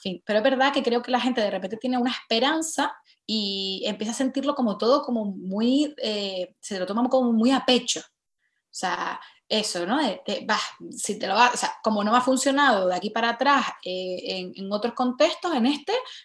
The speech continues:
pues si todo el mundo está aquí buscando lo mismo, seguramente que encajo", ¿no? Y, y, y, y no tiene por qué.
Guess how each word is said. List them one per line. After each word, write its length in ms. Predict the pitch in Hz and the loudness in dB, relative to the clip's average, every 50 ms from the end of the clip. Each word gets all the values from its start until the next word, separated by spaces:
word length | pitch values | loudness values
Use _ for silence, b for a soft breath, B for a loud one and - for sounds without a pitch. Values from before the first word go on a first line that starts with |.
| B | B
pues 160 | _ 175 160 - | _ -14 -12 -12
si 140 | - - - - | -14 -14 -8 -6
todo 100 | 170 165 | -4 -4
el 60 | 175 | -2
mundo 140 | 175 180 170 | -4 -6 -4
está 120 | 165 190 | -4 -4
aquí 100 | 170 180 | -4 -4
buscando 300 | 190 185 - 202 196 190 | -6 -4 -6 -6 -4 -4
lo 80 | 190 190 | -2 2
mismo, 220 | 220 277 330 370 | 2 4 4 4
seguramente 600 | - - 190 180 175 180 180 185 202 202 285 294 | 0 0 -2 -2 -2 -4 -4 -4 0 2 0 2
que 100 | 285 269 | 2 0
encajo", 720 | 240 220 208 208 196 190 175 - - 269 294 185 180 175 175 | 0 0 -2 -4 -4 -6 -8 2 4 4 4 4 0 -2 0
¿no? 220 | 208 320 - - - B B B B B B B B B B _ | 0 0 0 0 -6 B B B B B B B B B B _
Y, 840 | - 262 262 254 247 247 240 240 233 226 220 220 214 202 196 196 - _ | 4 6 6 8 8 6 6 4 2 2 2 0 0 -2 -4 -6 -4 _
y, 840 | 240 247 240 233 220 214 214 208 202 202 196 196 190 185 185 185 180 180 180 175 170 165 _ _ _ _ _ | 2 4 4 4 2 0 -2 -2 -4 -4 -4 -6 -6 -4 -4 -4 -4 -6 -8 -8 -10 -12 _ _ _ _ _
y, 240 | - 170 165 160 - - | -16 -14 -14 -14 -14 -12
y 100 | 196 165 | -12 -14
no 100 | 160 156 | -12 -12
tiene 180 | 170 160 160 | -12 -12 -10
por 160 | - 170 - | -12 -12 -12
qué. 220 | - - 277 349 | -8 -8 -8 -8